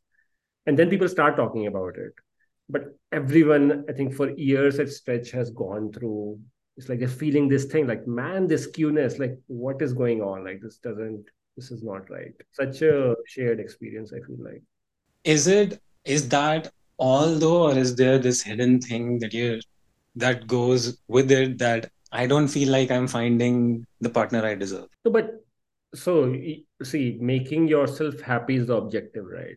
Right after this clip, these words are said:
Speaker 1: Like, you have some sense of what sort of partner is gonna make you happy. I don't know. I don't think it's explained by the extreme that people have very high expectations. They end up with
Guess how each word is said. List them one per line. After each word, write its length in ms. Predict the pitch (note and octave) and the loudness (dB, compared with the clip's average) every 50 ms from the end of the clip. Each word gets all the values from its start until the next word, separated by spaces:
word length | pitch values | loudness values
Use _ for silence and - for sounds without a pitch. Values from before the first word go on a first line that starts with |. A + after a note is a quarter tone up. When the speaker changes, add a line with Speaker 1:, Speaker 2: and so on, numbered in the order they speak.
| _ | _
Speaker 1:
Like, 320 | G#2 F#2+ F2+ - F#2+ F#2+ - _ _ _ _ _ _ _ _ _ _ _ | -18 -18 -18 -18 -18 -20 -20 _ _ _ _ _ _ _ _ _ _ _
you 200 | - D#3 C3 A#2+ | -8 -6 -4 -2
have 120 | C3 C3+ C3 | -2 -2 -4
some 340 | - - D3+ C#3+ D3 E3 D#3+ | -4 -2 -2 0 0 0 0
sense 340 | - E3 D#3 D#3 D3+ - | 2 4 4 4 4 2
of 140 | E3 D#3 C3+ | 2 2 2
what 200 | B2+ C3+ C3+ C3+ | 2 0 -2 -4
sort 160 | - D3 C#3+ | -4 -6 -6
of 120 | C#3 C#3 C#3 | -6 -4 -4
partner 320 | B2+ A#2+ A2+ A2+ B2 B2+ | -4 -4 -2 -2 -2 -2
is 80 | B2 A2+ | -2 -2
gonna 180 | A#2 A2+ A#2 | -2 -2 -2
make 320 | A2+ A2 A2 G#2+ G#2 G#2 - | -2 -2 -2 -4 -4 -6 -6
you 80 | A#2+ | -8
happy. 540 | G#2+ F#2+ A2 G#2 G2 - - G#2+ G#2+ A#2 B2 _ _ _ - | -8 -8 -10 -12 -12 -12 -14 -16 -16 -18 -20 _ _ _ -2
I 80 | F3 | 2
don't 100 | F3 F3 D3+ | 2 2 2
know. 80 | A#2 | 2
I 100 | A#2 C#3+ | 2 2
don't 200 | D#3 F3+ G3 G3+ | 2 2 2 0
think 160 | - G3+ G#3 G3 | 0 0 0 -2
it's 160 | F#3 F#3+ - | -2 -4 -6
explained 480 | D3+ B2+ - _ - D3 C#3+ D3 C#3+ | -8 -10 -8 _ -2 0 0 2 2
by 120 | C#3+ C#3+ C3+ | 2 2 2
the 120 | C3 B2+ | 2 0
extreme 460 | A2 - - - - - B2+ B2+ B2 | -2 -2 -4 -10 -6 -4 -2 0 2
that 160 | B2 B2+ A#2 - | 2 0 0 -2
people 200 | B2+ B2 B2 C3 | -2 -2 0 0
have 220 | C3 B2+ - - | -2 -2 -2 -2
very 220 | - B2 A#2+ B2+ | 0 0 2 2
high 180 | C3 B2+ B2+ B2+ | 2 0 0 0
expectations. 880 | B2 B2 - - - B2+ - - C#3 B2 C3 - D3 D3 C#3+ C#3+ C#3+ - | -2 -2 -4 -8 -10 -8 -6 -4 -6 -4 -4 -2 -2 -2 -2 -4 -6 -4
They 160 | C#3+ B2 A#2 | -2 -2 0
end 200 | A2+ B2 C3+ C#3 | 0 0 2 2
up 180 | D3 C#3 - | 0 0 -2
with 220 | - C3+ C3 C3 | -4 -4 -4 -6